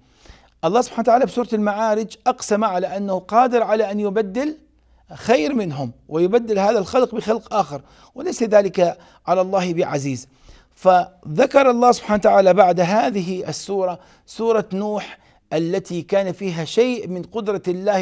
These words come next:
على تبديل الخلق، وكأن فيها تهديد ووعيد لأهل مكة، أي أن الله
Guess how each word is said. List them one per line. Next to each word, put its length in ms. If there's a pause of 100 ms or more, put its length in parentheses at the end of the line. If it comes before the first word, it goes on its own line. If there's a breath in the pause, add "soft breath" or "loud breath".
على 200
تبديل 360
الخلق، 300 (540 soft breath)
وكأن 500
فيها 340
تهديد 640
ووعيد 640
لأهل 340
مكة، 400 (460 loud breath)
أي 220
أن 200
الله 440